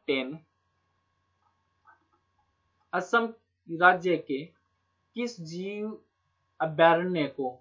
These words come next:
राज्य का राष्ट्रीय उद्यान है वो घोषित किया गया है? तो answer दोस्तों ये दिहिंग पटकाई वन्य जीव अभयारण्य है,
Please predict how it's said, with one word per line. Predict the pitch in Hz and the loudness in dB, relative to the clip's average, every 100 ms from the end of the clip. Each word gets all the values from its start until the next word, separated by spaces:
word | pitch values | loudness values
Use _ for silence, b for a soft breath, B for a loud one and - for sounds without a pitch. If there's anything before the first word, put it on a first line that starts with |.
| _ _ _ _ _ _ 151 | _ _ _ _ _ _ 0
राज्य | 175 170 196 | 0 0 2
का | 202 | 6
राष्ट्रीय | 165 185 - 208 | 6 6 4 -4
उद्यान | 170 160 147 151 156 | -4 -2 2 4 2
है | |
वो | 147 | 0
घोषित | 127 143 160 151 _ _ _ _ | -2 -4 -4 -12 _ _ _ _
किया | 151 135 | -2 -2
गया | 127 117 | -2 -6
है? | 113 - - | -8 -18 -20
तो | - - | -10 0
answer | 175 196 202 170 | 2 2 -2 -2
दोस्तों | 165 190 180 | -4 -4 -10
ये | 190 _ _ _ - | -12 _ _ _ -14
दिहिंग | 139 151 151 196 233 226 _ _ _ _ _ _ _ _ _ - | 0 2 2 -4 -4 -8 _ _ _ _ _ _ _ _ _ -4
पटकाई | 165 - 180 175 | -4 0 2 2
वन्य | 170 180 185 | 0 -4 -4
जीव | 160 170 | -4 -4
अभयारण्य | 143 143 139 131 131 | -6 -4 -2 -2 -4
है, | 131 202 | -8 -10